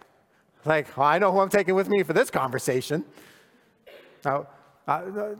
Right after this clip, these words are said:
two or three people who have a vested interest in the reconciliation of that relationship as much as you and that other person do. Take them with you and in grace and in love, have this conversation.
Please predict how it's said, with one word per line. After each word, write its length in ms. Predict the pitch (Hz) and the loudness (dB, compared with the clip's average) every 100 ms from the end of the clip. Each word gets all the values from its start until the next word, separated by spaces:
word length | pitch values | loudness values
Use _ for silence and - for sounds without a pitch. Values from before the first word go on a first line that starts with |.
| - | -4
two 160 | - 311 | 0 2
or 100 | 311 | 2
three 240 | 294 294 | 2 0
people 420 | - 233 - 220 | 0 -2 2 2
who 100 | 233 | 4
have 120 | 233 208 | 6 6
a 80 | |
vested 720 | 175 123 262 254 - 294 294 - - - - _ | 6 4 2 2 0 2 2 -2 -16 -20 -20 _
interest 720 | 254 311 - 208 175 180 - - | 2 2 2 4 4 2 -4 0
in 420 | 247 233 220 185 - - - 139 160 _ 196 | 2 4 2 -2 -8 -20 -20 -20 -20 _ -20
the 440 | 175 180 151 202 | -16 -16 0 2
reconciliation 1080 | 185 262 262 240 - 262 233 240 254 - 208 | 4 2 2 -2 0 0 2 2 0 0 2
of 80 | 185 | 2
that 180 | 185 | 2
relationship 680 | 196 196 226 - 190 - 190 | 2 2 2 0 -4 0 0
as 140 | 202 165 | 0 2
much 220 | 240 233 | 0 2
as 180 | 202 147 | -4 -2
you 180 | 226 233 | 0 2
and 80 | 196 | 4
that 120 | 185 | 4
other 180 | 185 185 | 4 0
person 460 | - 277 - 175 | 0 -2 -2 -4
do. 280 | 120 104 92 - - - | -2 -4 -6 -12 -20 -20
Take 280 | - 226 254 | 0 2 2
them 280 | - 247 208 | 2 2 2
with 280 | 285 294 196 | 0 0 0
you 180 | 165 214 | 2 4
and 160 | 190 | 2
in 140 | 202 165 | 2 -2
grace 420 | 233 285 269 - | 2 2 2 0
and 120 | 196 | 0
in 180 | 190 190 | 0 2
love, 580 | 277 208 160 190 190 - - - | 4 6 6 2 -2 -16 -20 -12
have 380 | - 254 294 208 | 0 2 2 2
this 200 | 214 - | 0 0
conversation. 880 | - 214 208 202 - 220 170 - | 0 2 2 -2 0 -2 -4 -14